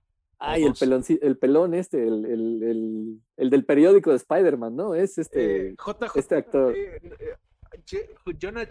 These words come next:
Speaker 1: no, no, no, es que no quiero decir el nombre
Speaker 2: ¿Cómo
Speaker 1: de
Speaker 2: se llama?
Speaker 1: Spider-Man. Ay, si alguien se acuerda en el chat, pónganlo, porfa, porque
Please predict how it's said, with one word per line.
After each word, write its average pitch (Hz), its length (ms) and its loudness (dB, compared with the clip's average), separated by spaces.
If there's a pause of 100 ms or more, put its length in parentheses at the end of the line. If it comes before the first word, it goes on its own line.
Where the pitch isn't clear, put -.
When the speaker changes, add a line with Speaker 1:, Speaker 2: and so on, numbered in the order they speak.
Speaker 1:
no, 175 220 -10
no, 180 100 -20
no, 175 360 -14
es 156 140 -14
que - 80 -20
no 196 120 -18
quiero 214 160 -10
decir 180 180 -12
el 180 60 -12
nombre 151 200 -8
Speaker 2:
¿Cómo 175 80 2
Speaker 1:
de 135 60 -4
Speaker 2:
se 151 100 0
llama? 156 280 2
Speaker 1:
Spider-Man. 214 240 -6 (840)
Ay, 196 180 -10
si - 120 -8
alguien 277 200 -6
se 240 80 -6
acuerda 233 280 -6
en 240 120 -8
el 156 120 -8
chat, 196 240 -10
pónganlo, 170 480 -8
porfa, 160 360 -10
porque 143 680 -10